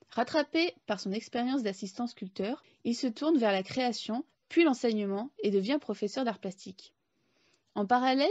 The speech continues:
il développe sa pratique artistique, inspirée de son histoire personnelle et de sa relation au paysage. Son œuvre est influencée par ses pairs, proches du paysage dans l'histoire de l'art ancien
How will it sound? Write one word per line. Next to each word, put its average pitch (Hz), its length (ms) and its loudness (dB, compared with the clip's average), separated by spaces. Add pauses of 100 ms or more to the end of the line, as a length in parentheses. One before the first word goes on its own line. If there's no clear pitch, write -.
il 254 80 4
développe 196 360 2
sa 202 140 -4
pratique 202 340 -6
artistique, 226 680 -6 (220)
inspirée 277 360 -2
de 240 80 4
son 208 180 -4
histoire 254 280 -4
personnelle 214 540 -4 (380)
et 220 60 2
de 196 80 2
sa 196 180 0
relation 214 460 0
au 240 80 -2
paysage. 165 560 -4 (420)
Son 233 260 0
œuvre 311 200 4
est 202 120 0
influencée 240 500 -4
par 226 180 -2
ses 185 160 -4
pairs, 196 280 -2 (300)
proches 285 240 4
du 240 140 0
paysage 220 540 0
dans 214 100 -2
l'histoire 196 340 -2
de 233 80 2
l'art 196 260 0
ancien 233 420 -4